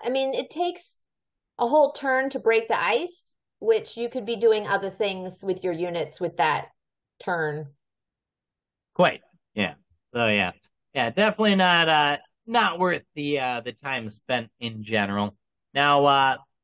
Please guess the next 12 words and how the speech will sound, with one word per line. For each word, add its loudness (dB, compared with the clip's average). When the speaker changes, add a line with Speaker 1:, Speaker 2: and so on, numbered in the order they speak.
Speaker 2:
something -2
you 0
are 4
gonna -2
wanna 0
do, -6
however, -6
when -4
you're 0
fighting 0
them, -6
probably 0